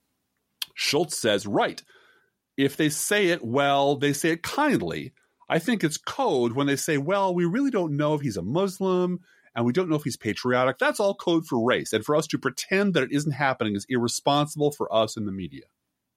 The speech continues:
These are the same fuckers who backed Donald Trump. They are racist now. They were racist then.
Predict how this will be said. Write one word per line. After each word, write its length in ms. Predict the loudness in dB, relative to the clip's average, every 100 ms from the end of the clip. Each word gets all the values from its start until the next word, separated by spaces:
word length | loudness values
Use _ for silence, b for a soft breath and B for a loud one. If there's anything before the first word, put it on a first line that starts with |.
| _ _ _ _ _ _
These 160 | 0 0
are 60 |
the 100 | -4
same 720 | -6 -4 0 2 2 2 -2 -6
fuckers 640 | -12 -2 -2 0 -2 -2 -2
who 100 | -6
backed 460 | -2 0 0 -4
Donald 280 | -8 -6 -6
Trump. 220 | -8 -10 _ B B
They 200 | -4 -4 -4
are 180 | -2 0
racist 520 | 2 0 0 -6 -6 _ _ _
now. 360 | -2 0 0 -2 b b
They 120 | -4
were 180 | -4 -6
racist 480 | 0 0 2 -2 -4
then. 260 | -2 -2